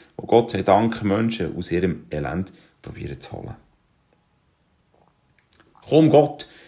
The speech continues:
haben wir gesungen. Komm mit deinem Geist. Schick uns deine Liebe und die Welt, die tut sich dann verändern.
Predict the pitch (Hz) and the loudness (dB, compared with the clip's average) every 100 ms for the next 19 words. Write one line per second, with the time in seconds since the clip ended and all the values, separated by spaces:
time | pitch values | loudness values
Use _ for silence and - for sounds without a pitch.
0 | _ - 104 104 95 71 67 67 _ _ | _ -2 -2 -2 -4 -4 -6 -12 _ _
1 | _ - - 131 143 165 165 - - 104 | _ -20 0 6 6 4 -2 -8 -6 -4
2 | 104 117 113 95 87 85 - - - _ | -2 0 0 0 -4 -6 -10 -14 -18 _
3 | _ _ _ _ - 165 175 - - - | _ _ _ _ 2 4 4 2 -8 -4
4 | 180 170 - 151 127 107 143 220 156 113 | -4 -4 -6 -2 0 2 2 0 0 2
5 | 104 - - 95 156 226 - - - 143 | 0 -6 -4 -2 -2 -4 -8 -14 -8 -6
6 | 143 107 95 - - 110 95 90 107 135 | -4 -4 -4 -6 -8 -8 -6 -4 -4 -6
7 | 131 95 | -8 -12